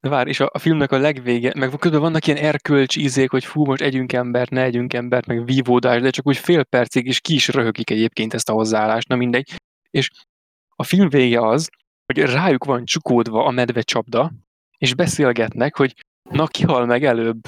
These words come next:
mert ha te halsz meg előbb, akkor én megeszlek, és akkor én túlélem. De hogyha én halok meg, akkor te vajon enni fogsz? És akkor... Áh.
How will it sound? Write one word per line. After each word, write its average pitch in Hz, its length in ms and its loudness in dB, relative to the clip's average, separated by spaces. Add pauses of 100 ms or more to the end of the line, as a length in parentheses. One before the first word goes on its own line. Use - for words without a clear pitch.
(280)
mert 131 160 0
ha 131 60 0
te - 260 0
halsz 117 300 0
meg 127 180 -2
előbb, 131 180 2
akkor 156 220 0
én 175 120 4
megeszlek, 131 460 -2
és 135 100 0
akkor 151 220 2
én 147 140 4
túlélem. 117 680 2 (260)
De 139 160 0
hogyha 135 200 2
én 190 160 2
halok 117 300 0
meg, 120 100 -4
akkor 127 220 -2
te 131 140 0
vajon 135 280 0
enni 147 280 2
fogsz? 120 380 -2
És 139 120 -4
akkor... 190 480 0
Áh. 104 280 -2